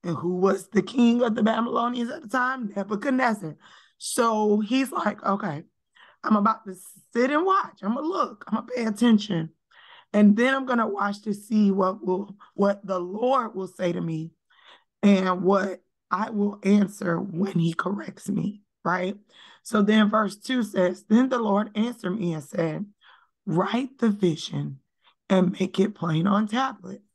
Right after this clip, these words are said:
that he may run who reads it.'" Verse three, "For the vision is yet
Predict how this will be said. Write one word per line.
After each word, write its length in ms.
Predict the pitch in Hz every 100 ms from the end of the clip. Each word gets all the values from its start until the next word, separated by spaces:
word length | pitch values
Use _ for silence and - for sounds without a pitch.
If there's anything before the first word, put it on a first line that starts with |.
| _ _ _ - _ -
that 180 | 190
he 200 | 180 254
may 200 | 254 202
run 380 | 185 202 226 208
who 140 | 190 208
reads 400 | 202 220 196 -
it.'" 240 | 269 - _ _ -
Verse 340 | 175 160 151
three, 400 | - 359 185 - _ - - -
"For 160 | - 208
the 140 | 226
vision 440 | 170 208 220 247 214
is 200 | 180 190
yet 460 | 202 226 208 180